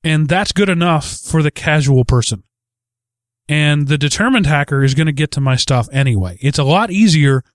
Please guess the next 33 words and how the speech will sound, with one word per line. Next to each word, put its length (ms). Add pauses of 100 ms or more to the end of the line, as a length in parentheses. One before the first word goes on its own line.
(520)
to 140
social 440
engineer 360
my 140
password 680
or 420 (460)
con 340
somebody 760 (300)
into 760 (120)
unlocking 520
my 160
device 480
or 60
whatever 300
than 120
it 80
is 160
to 280 (300)
go 160
through 200
all 100
the 80
trouble 280
of 80
decrypting 580
it. 80 (340)
And 140
that's 200
still 200
going 220
to 60
be 120
true 440